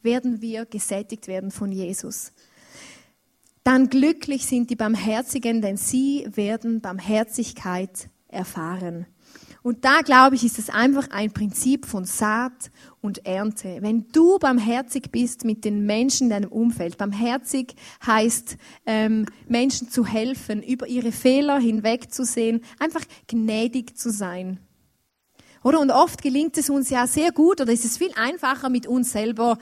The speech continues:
barmherzig zu sein, oder? Mit unserem eigenen Versagen, mit unseren Fehlern, oder? „Ja, ist ja nicht so schlimm.“ Aber wehe, ein anderer macht's.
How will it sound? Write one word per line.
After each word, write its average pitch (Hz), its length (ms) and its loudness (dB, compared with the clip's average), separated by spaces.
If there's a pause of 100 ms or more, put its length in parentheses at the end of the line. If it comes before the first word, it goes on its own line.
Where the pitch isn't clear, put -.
(200)
barmherzig 220 600 -2
zu 233 100 -2
sein, 190 340 -4
oder? 226 180 -2
Mit 233 180 -4
unserem 240 400 -2
eigenen 226 420 0
Versagen, 220 400 -4
mit 196 140 -10
unseren 247 400 0
Fehlern, 220 380 -2
oder? 226 260 4 (460)
„Ja, - 100 -14 (120)
ist - 140 -14
ja - 80 -20
nicht 196 180 -16
so 202 80 -14
schlimm.“ 185 400 -6 (300)
Aber 262 460 10
wehe, 247 400 8
ein 196 180 2
anderer 415 480 4
macht's. - 600 -4